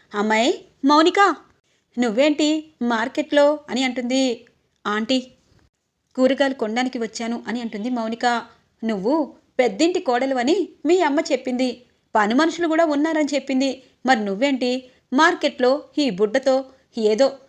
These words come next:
మధ్యతరగతి వాళ్ళు కొనుక్కుంటారు, కానీ మీలాంటి కోటీశ్వర్లు ఇలా మార్కెట్లకు వచ్చి కొనుక్కునే అవసరమేముంది? ఇంతకీ మీ ఆయన నిన్ను మంచిగానే చూస్తున్నాడా?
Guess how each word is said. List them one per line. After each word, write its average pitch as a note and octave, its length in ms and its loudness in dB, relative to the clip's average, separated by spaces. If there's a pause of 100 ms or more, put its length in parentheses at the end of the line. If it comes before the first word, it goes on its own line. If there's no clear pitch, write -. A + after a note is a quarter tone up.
(180)
మధ్యతరగతి C4 600 0
వాళ్ళు C4 280 0 (360)
కొనుక్కుంటారు, C#4 540 0
కానీ B3+ 280 0 (360)
మీలాంటి E4 400 0
కోటీశ్వర్లు C4+ 640 0 (360)
ఇలా D4 200 4 (400)
మార్కెట్లకు B3 600 -4
వచ్చి C#4 220 -2
కొనుక్కునే C4+ 420 -2
అవసరమేముంది? C4 720 -2 (360)
ఇంతకీ A3 380 -2 (340)
మీ C#4+ 120 4 (100)
ఆయన A#3 260 -2 (340)
నిన్ను C#4+ 220 4
మంచిగానే B3+ 460 -2
చూస్తున్నాడా? B3 580 -2